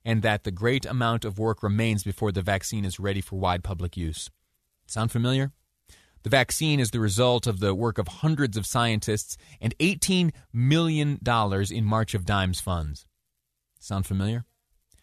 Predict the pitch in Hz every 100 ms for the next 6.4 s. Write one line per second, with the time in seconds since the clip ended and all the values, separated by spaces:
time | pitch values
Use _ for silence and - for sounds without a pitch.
0 | _ _ _ - 131 113 127 151 170 151
1 | 131 117 127 151 180 - 165 - 143 139
2 | 156 151 120 113 101 98 101 143 - 120
3 | 147 175 - 156 - - 151 160 151 113
4 | 123 151 - 165 139 143 120 101 135 117
5 | 120 123 107 113 127 117 - 147 123 92
6 | 87 87 104